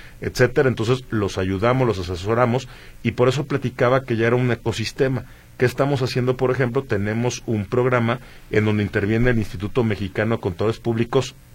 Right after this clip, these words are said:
que aquí en, en Guadalajara es el, el Colegio de Contadores Públicos de Guadalajara, que está afiliado al I M C P. ¿Qué es lo que sucede? Pues que en su momento estamos haciendo un ecosistema que si ese organismo de la sociedad civil necesita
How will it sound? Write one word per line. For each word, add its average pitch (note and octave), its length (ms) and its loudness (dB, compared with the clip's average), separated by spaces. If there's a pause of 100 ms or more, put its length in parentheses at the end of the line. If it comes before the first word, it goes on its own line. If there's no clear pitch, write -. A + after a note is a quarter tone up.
(200)
que G2 100 -2
aquí G2+ 300 -4
en, A#2 180 -2
en F#2+ 220 0
Guadalajara A2 480 0
es A2+ 100 -2
el, A#2+ 160 0 (380)
el - 100 -4
Colegio A2 320 2
de - 40 -4
Contadores A2 280 0
Públicos G#2+ 400 -2
de G2+ 80 0
Guadalajara, A2 540 0
que - 80 -12
está - 160 -6
afiliado G#2 340 0
al G#2 140 -2
I G#2 180 -2
M G#2+ 160 0
C C3+ 140 -4
P. D#3+ 180 -6 (460)
¿Qué B2 100 4
es A#2+ 60 6
lo C#3 100 6
que D3+ 100 0
sucede? C#3+ 400 4
Pues - 260 -4
que G2 260 -8
en G2 160 -2
su F#2 100 -6
momento A2 400 -2
estamos B2 300 -2
haciendo A2+ 300 -2
un B2 100 2
ecosistema C3 580 -2 (460)
que A2 100 4
si A2 140 2
ese A#2+ 160 2
organismo B2+ 320 4
de B2 80 6
la G#2+ 80 2
sociedad G2+ 300 -2
civil B2 340 0
necesita A#2 640 0